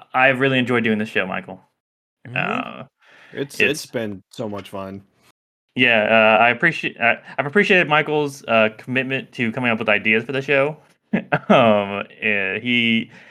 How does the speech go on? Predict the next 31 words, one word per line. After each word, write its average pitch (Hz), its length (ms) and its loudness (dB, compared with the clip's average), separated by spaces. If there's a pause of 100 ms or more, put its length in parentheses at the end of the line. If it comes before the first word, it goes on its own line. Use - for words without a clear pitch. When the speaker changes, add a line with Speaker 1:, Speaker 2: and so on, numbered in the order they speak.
(160)
Speaker 1:
pretty 180 180 0
much - 460 -2 (160)
every 156 500 2
segment, 175 500 -2
I 151 80 -2
wanna 170 220 -2
say, 180 200 -2
Michael 175 280 -4
came 185 120 -10
up 180 140 -8
with. 190 280 -10 (160)
Uh, 107 240 -2
I 113 80 -4
might 127 120 0
have 131 80 -2
came 147 100 -6
up 131 80 -6
with 123 120 -6
one. 156 480 -4 (320)
I - 60 -2
think 165 160 0
I, 156 140 2
Speaker 2:
Huh. 160 60 0 (140)
Speaker 1:
I, 151 160 2 (300)
free 170 240 0
episode 175 420 0
day, 175 200 4
I 175 40 2
think, 170 200 -6
was 156 100 -6
my 147 280 -2